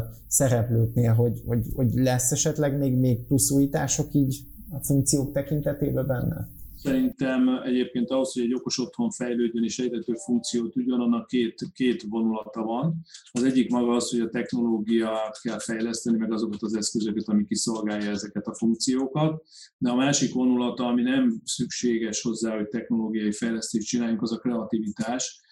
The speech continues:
Speaker 2: Tehát az, hogy, hogy mondjuk van tizenkét féle különböző eszközöm, amivel lehet csinálni mondjuk tizennyolc féle funkciót, hogyha valaki kreatívan végiggondolja, hogy miket lehet még vele csinálni, akkor neki nem tizennyolc fog kijönni, hanem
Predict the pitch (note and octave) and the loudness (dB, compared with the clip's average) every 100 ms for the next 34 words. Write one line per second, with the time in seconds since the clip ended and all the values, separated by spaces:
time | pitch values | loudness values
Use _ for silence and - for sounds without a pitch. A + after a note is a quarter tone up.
0 | - _ A#2+ A#2+ C3+ - C#3 A#2 - A#2+ | -20 _ -4 -2 -2 0 0 0 -4 -2
1 | A#2 A#2 A#2 C3 C3 A#2+ A2+ - - _ | 2 4 2 2 2 2 0 -2 -14 _
2 | C3 A#2 A2+ G#2 A#2+ A2 - A#2+ A2 G#2+ | 2 2 2 0 0 -2 -2 0 0 0
3 | B2+ A#2 G#2 G#2+ G#2+ G2 - - A2 D3+ | 2 4 2 2 0 0 -2 -2 -2 2
4 | G3 G#3 - _ _ _ _ A#2 A#2 A#2 | 4 2 -4 _ _ _ _ 2 4 4
5 | A#2 C3+ B2+ - A#2+ A#2 A2+ A2+ A2 G#2+ | 4 4 2 2 0 2 2 2 0 -2
6 | - B2+ A#2 A2 A2+ A2 G#2 A#2+ A2+ G#2 | 2 4 4 4 2 0 -4 -2 -2 -4
7 | A#2 A2+ A2 C#3 D3 E3 E3 - - - | -2 -2 0 0 2 2 0 -6 -18 -16
8 | - - C3 C#3 - A2+ C#3 C#3 - A#2+ | -10 -2 2 2 0 -2 0 0 0 0
9 | A2+ A2+ A#2+ A2+ A2+ G#2+ A2 A2 A2 A2+ | 0 2 4 4 2 -2 0 -2 0 0
10 | B2+ A#2+ A2 A2 G#2+ B2 A#2 A2+ A2+ A2 | 0 -2 -4 -6 -4 0 2 0 -4 -6
11 | - A#2+ B2+ C#3+ C#3 - C3+ C3 C#3 C#3 | -2 0 0 -2 -4 -4 -4 -2 0 0
12 | A#2+ B2 A#2+ A#2+ A#2 A2 - A2+ - B2 | 0 -2 -2 -2 -4 -6 -6 -8 -4 -2
13 | B2+ D3 D3 C3+ C4+ | 0 2 2 2 0